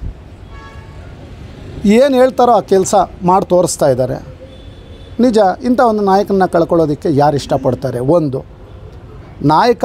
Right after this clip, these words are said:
ಅಂತ ಹೇಳಿದ್ರೆ ಚುನಾಯಿತ ಪ್ರತಿನಿಧಿ ಅಂದಮೇಲೆ ಅವ್ರು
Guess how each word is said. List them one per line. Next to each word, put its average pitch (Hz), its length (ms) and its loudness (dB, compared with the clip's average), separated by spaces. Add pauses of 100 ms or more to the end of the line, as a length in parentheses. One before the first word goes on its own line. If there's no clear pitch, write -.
(120)
ಅಂತ 180 220 -4
ಹೇಳಿದ್ರೆ 156 300 2 (180)
ಚುನಾಯಿತ 220 440 2 (120)
ಪ್ರತಿನಿಧಿ 185 500 2
ಅಂದಮೇಲೆ 143 400 0 (800)
ಅವ್ರು 180 120 2